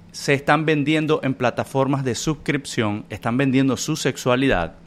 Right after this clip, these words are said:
o sea, es una pornografía digital lo que estamos viviendo, pero eso no tiene ningún inconveniente en nosotros.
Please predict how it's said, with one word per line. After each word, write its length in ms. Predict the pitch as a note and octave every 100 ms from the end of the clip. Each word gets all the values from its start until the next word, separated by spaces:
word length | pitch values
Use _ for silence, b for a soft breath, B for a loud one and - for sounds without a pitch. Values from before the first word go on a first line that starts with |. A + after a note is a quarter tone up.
| -
o 100 | -
sea, 460 | F#2 C#3 A#2 F#2 - -
es 120 | G#2 G#2+
una 260 | C3 C3
pornografía 800 | B2 A2 A#2 A2 G2+ - C3+ B2+
digital 640 | A2 B2+ C#3+ - G2 E2+ D#2+ B B B B B
lo 180 | G#2 F#2
que 80 |
estamos 260 | G2+ A2 A#2+
viviendo, 500 | C#3+ A2 F2 E2 E2+ - B B B -
pero 460 | D#3 E3 E3 D3 - - -
eso 220 | D3+ D#3+
no 120 | G3+ F#3+
tiene 420 | F3+ F#3 F3+ -
ningún 500 | D3 E3 D#3 F3 G3
inconveniente 920 | F#3 D3+ D#3+ C#3 D3 D#3+ E3 E3 D#3 -
en 260 | C#3+ D3
nosotros. 800 | B2+ G#2+ - D#3 E3+ E2 - -